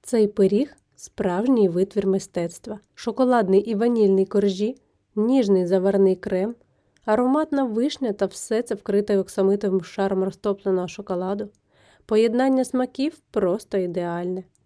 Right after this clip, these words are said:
Контрасти роблять його особливим. Легка кислинка вишні, ніжний крем, насичений шоколад — усе доповнює одне одного. Це не просто пиріг, а справжній торт.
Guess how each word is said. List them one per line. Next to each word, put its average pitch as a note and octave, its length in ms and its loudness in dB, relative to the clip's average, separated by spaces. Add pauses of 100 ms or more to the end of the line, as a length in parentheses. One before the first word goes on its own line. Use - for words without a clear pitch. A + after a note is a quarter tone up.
(340)
Контрасти A3 680 -2
роблять G3+ 360 2
його G3 140 0
особливим. G3 720 0 (440)
Легка A3+ 360 0
кислинка B3+ 560 -2
вишні, B3+ 500 -4 (280)
ніжний G#3 540 4
крем, G3+ 400 0 (380)
насичений F#3+ 680 0
шоколад — F#3 600 -6 (360)
усе A3+ 440 -2
доповнює F#3+ 640 2
одне F3+ 260 0
одного. F3 460 -4 (420)
Це C#4 140 -2
не F4+ 120 2
просто G3+ 400 0
пиріг, F#3+ 420 -4 (120)
а F#3+ 120 -10
справжній G3 680 -4
торт. - 460 -10